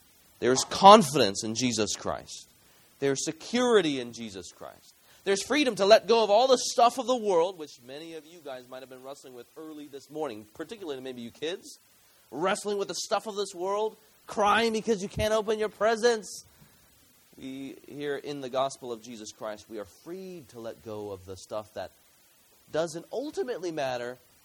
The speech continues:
but to cling to the things that matter, namely Jesus Christ and the forgiveness and right standing in him. Three days later, he gets up from the dead, showing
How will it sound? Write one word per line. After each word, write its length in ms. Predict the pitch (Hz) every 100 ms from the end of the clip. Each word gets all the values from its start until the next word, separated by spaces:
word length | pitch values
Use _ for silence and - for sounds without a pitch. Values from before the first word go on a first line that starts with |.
| -
but 120 | 123
to 80 | 139
cling 360 | - 160 156
to 80 | 151
the 100 | 127
things 300 | 127 139 127
that 160 | 120 101
matter, 340 | 113 113 107
namely 400 | 107 107 104 101 90
Jesus 400 | 107 95 95 -
Christ 540 | - 87 80 - - _ _ _ _ _ _
and 120 | 95
the 40 | 95
forgiveness 580 | 98 92 104 101 92
and 120 | 92 92
right 200 | 90 85
standing 500 | - 92 90 85 87
in 200 | 92 95
him. 240 | 80 76 64 _ _ _ _ _ _ _ _ _ _ _ _ _ -
Three 180 | 135 135
days 200 | 127 120
later, 180 | 139
he 80 | 127
gets 260 | 117 139 -
up 100 | 131
from 100 | 120
the 100 | 113
dead, 360 | 120 143 131
showing 420 | 113 165 156 143